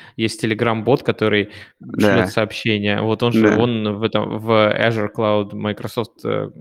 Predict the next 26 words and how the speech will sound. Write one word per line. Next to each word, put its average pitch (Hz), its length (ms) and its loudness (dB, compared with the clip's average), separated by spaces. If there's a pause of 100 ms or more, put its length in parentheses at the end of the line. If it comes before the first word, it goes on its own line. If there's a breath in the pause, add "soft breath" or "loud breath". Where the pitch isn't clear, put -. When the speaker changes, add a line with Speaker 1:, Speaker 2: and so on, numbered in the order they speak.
(120)
Speaker 1:
Cloud, 113 300 2
он 104 140 -2
запущен, 101 520 -10
там 104 260 -16 (240)
гоняет. 104 480 -8 (840 loud breath)
Speaker 2:
Вот, 110 280 4
вот 113 220 4
и 110 60 4
первая 113 280 4
тема 107 260 -2
подъехала. 92 560 -4 (440 loud breath)
Давай 110 280 4
расскажи, 110 680 -2 (520)
ты - 380 -10
у-, - 240 -14
уходишь 113 500 -2
из - 80 -12
фэнтези. 101 640 -4 (960)
Speaker 1:
Да, 107 520 0
я 120 180 4
провел 123 560 4
в 110 80 -2
эти 120 200 0
выходные 113 580 0
свою 110 200 -2
последнюю 107 760 -4